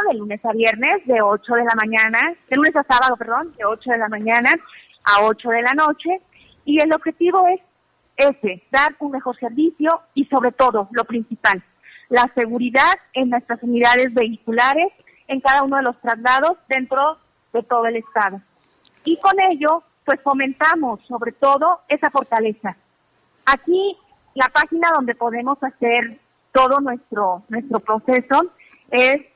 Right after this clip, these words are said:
en placas veinte veinte punto guanajuato punto gov punto m x.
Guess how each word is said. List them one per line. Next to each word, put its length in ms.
en 260
placas 400
veinte 340
veinte 300
punto 340
guanajuato 600
punto 320
gov 220
punto 240
m 180
x. 160